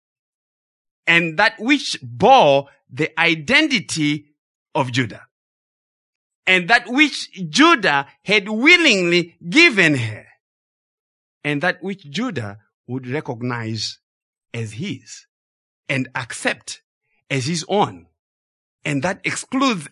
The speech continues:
anything that could come from Judah's friend. So what does Tamar have in her hands?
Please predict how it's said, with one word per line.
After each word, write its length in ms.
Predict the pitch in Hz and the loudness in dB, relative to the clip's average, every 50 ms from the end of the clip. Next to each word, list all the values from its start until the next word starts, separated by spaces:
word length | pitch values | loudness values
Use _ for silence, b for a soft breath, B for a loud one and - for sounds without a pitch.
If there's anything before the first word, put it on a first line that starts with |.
| - | -2
anything 640 | 254 285 294 247 165 - - 123 117 131 131 135 131 _ _ _ _ _ _ _ _ _ _ _ | 0 2 2 2 0 -2 -4 -6 -4 -4 -4 -6 -8 _ _ _ _ _ _ _ _ _ _ _
that 300 | 131 143 147 135 - _ _ _ _ _ _ _ _ _ _ _ _ _ _ _ _ _ | -6 -6 -6 -6 -10 _ _ _ _ _ _ _ _ _ _ _ _ _ _ _ _ _
could 180 | - 135 117 - | -12 -12 -10 -10
come 280 | - 165 180 175 175 | -8 -6 -6 -6 -6
from 240 | 165 - 127 117 113 | -6 -8 -8 -8 -8
Judah's 300 | 110 139 185 147 113 110 | -8 -8 -8 -8 -10 -10
friend. 260 | - - - - _ _ _ _ _ _ _ _ _ _ _ _ _ _ _ _ _ _ _ _ _ _ _ _ _ _ _ _ _ _ - | -12 -18 -20 -20 _ _ _ _ _ _ _ _ _ _ _ _ _ _ _ _ _ _ _ _ _ _ _ _ _ _ _ _ _ _ -2
So 120 | - 208 | 0 2
what 180 | 196 247 269 226 | 2 4 2 2
does 140 | 214 190 | 0 -2
Tamar 440 | - - 240 285 330 320 277 262 220 | -4 -4 -2 0 2 2 2 2 0
have 340 | 196 190 214 254 269 247 - | 0 -2 -4 -4 -4 -6 -6
in 140 | - 190 185 | -6 -4 -4
her 60 | 180 | -4
hands? 520 | 180 185 185 202 247 214 143 95 92 - | -4 -4 -4 -2 -2 -2 -2 -2 -6 -16